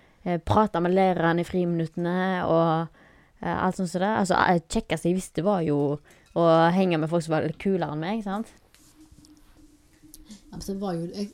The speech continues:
Speaker 2: jeg, jeg tror jo på en måte også på den tiden, så var du såpass utadvendt at mange så jo opp til deg også.
Speaker 1: Mm.
Speaker 2: Du var jo en rollemodell for mange. Jeg tror du, du var jo en, en jente som jeg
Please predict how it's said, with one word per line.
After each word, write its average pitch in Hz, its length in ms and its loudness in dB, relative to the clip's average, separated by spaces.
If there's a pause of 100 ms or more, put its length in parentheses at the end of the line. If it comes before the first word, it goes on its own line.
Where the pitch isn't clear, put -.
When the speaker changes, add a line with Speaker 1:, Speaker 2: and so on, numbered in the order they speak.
Speaker 2:
jeg, 233 200 -6 (220)
jeg 226 180 -8
tror 226 340 -4
jo 175 120 -2
på 160 160 -12
en 170 60 -6
måte 175 220 -8
også 190 160 -12
på 180 100 -10
den 165 160 -6
tiden, 185 440 -8
så - 160 -16
var 180 140 -6
du 165 80 -10
såpass 170 300 -12
utadvendt 170 640 -10
at 165 200 -12
mange 175 220 -6
så 170 160 -12
jo 175 100 -10
opp - 200 -20
til 170 120 -8
deg 160 180 -6
også. 190 200 -8 (360)
Speaker 1:
Mm. 226 220 -14
Speaker 2:
Du 185 100 -6
var 185 120 -2
jo 175 60 -2
en 185 120 -4
rollemodell 180 640 -6
for 175 100 -10
mange. 160 300 -8
Jeg 165 100 -8
tror 175 140 -8
du, 175 180 -10
du 175 100 -10
var 175 220 -6
jo 185 60 -6
en, 196 300 -10
en 170 180 -6
jente 175 380 -8
som 156 220 -10 (1900)
jeg 202 240 -4